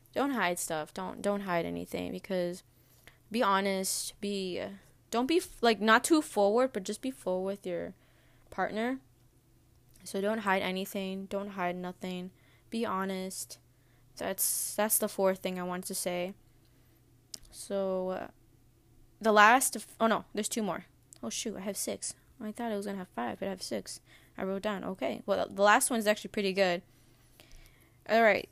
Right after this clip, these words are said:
The fifth one is do not t-, do not argue. Do not argue, but talk things out. Oh, right. So that's another one.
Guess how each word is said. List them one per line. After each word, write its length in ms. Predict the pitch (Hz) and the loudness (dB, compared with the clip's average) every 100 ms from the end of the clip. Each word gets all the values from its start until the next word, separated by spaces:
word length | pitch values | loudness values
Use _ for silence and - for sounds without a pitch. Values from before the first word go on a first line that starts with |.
| _ | _
The 80 | 220 | 2
fifth 260 | 247 269 | 4 4
one 200 | 277 277 | 4 4
is 220 | 240 233 | 4 4
do 80 | 208 | 4
not 280 | 226 262 254 | 4 4 2
t-, 100 | - - | -6 -6
do 120 | 214 | 0
not 160 | 233 254 | 4 6
argue. 720 | 202 220 208 208 190 190 208 - _ _ _ - - _ _ _ _ | 8 8 6 0 2 2 -2 -8 _ _ _ -20 -20 _ _ _ _
Do 100 | 220 | 0
not 140 | 240 | 4
argue, 340 | 226 226 226 233 | 6 6 4 0
but 420 | 226 208 196 - _ _ _ _ _ - _ | 6 8 8 4 _ _ _ _ _ -20 _
talk 340 | - - 214 - | -8 0 0 2
things 340 | 240 226 202 | 0 0 0
out. 440 | - 196 180 - - - - | 2 4 2 -4 -12 -14 -2
Oh, 220 | 208 254 | 2 4
right. 300 | 226 202 - | 6 4 4
So 180 | - 202 | 0 2
that's 240 | 214 226 | 2 2
another 320 | 226 208 196 180 | 0 0 0 0
one. 280 | 175 190 | -4 -10